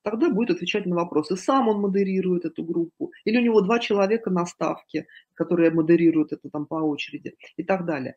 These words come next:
То есть в данной ситуации мы понимаем, что конечной точкой юридически является на самом деле человек. Но часто,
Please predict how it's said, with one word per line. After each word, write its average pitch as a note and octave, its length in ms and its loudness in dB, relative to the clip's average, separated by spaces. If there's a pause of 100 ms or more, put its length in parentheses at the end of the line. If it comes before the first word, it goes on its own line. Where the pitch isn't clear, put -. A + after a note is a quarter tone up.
(220)
То - 40 -10
есть D#3 100 -4
в D3+ 60 -6
данной C4+ 240 4
ситуации F3 420 -4
мы F3 140 0
понимаем, F3+ 400 0
что - 240 -6 (180)
конечной F3+ 520 0
точкой E3+ 440 2
юридически E3 920 -2 (360)
является F3+ 480 0
на D3+ 80 0
самом E3+ 200 -2
деле D#3 180 -4
человек. - 640 -4 (360)
Но F#3 220 4
часто, C#4+ 540 4